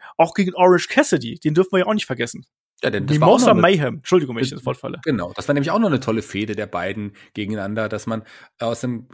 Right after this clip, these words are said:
Speaker 2: ja, eher Comedy-Charakter wie an Orange Cassidy so ein Her-, so ein, ja, irgendwie ein Wrestler, ähm, präsentiert, der auf fast der gleichen Augenhöhe wie ein Jericho dann agieren konnte in, in der, in Match-Serie der beiden gegeneinander. Äh,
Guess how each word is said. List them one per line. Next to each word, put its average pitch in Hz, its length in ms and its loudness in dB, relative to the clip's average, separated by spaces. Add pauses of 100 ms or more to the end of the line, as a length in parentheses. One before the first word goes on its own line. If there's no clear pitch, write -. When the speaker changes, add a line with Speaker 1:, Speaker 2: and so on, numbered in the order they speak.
(120)
Speaker 2:
ja, 107 140 -8
eher 139 280 -6
Comedy-Charakter 123 800 -2
wie 127 100 -4
an 120 120 -6
Orange 113 300 -6
Cassidy 120 600 -4 (640)
so 123 160 0
ein 120 60 2
Her-, 113 200 0
so 113 200 -2
ein, 107 340 -6 (720)
ja, 120 160 -8 (160)
irgendwie 147 300 0
ein 131 160 2
Wrestler, 143 540 0 (400)
ähm, 120 380 -4
präsentiert, 127 640 -2
der 131 140 -2
auf 117 100 -6
fast - 440 -10
der 151 80 -2
gleichen 139 320 -4
Augenhöhe 135 640 -4 (280)
wie 127 100 -6
ein 117 120 -4
Jericho 139 440 -4
dann 104 160 -6
agieren 113 400 -6
konnte 156 320 -4
in, 92 180 -6
in 98 160 -12
der, 101 200 -8
in 98 380 -14
Match-Serie 104 540 -8
der 98 100 -8
beiden 95 300 -10
gegeneinander. 104 420 -8 (380)
Äh, 110 160 -6